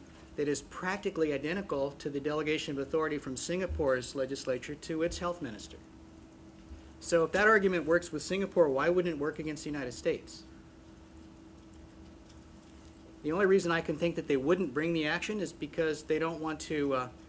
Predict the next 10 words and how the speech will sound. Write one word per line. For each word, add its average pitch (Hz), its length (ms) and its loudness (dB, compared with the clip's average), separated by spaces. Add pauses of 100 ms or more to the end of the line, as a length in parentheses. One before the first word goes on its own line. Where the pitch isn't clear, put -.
(2000)
th-, 147 160 -4
they 160 160 4
don't 175 160 4
want 165 160 4
to 151 40 0
make 156 200 -2
the 147 140 2
issue 147 220 -2
that 135 220 -2
big. 117 220 -2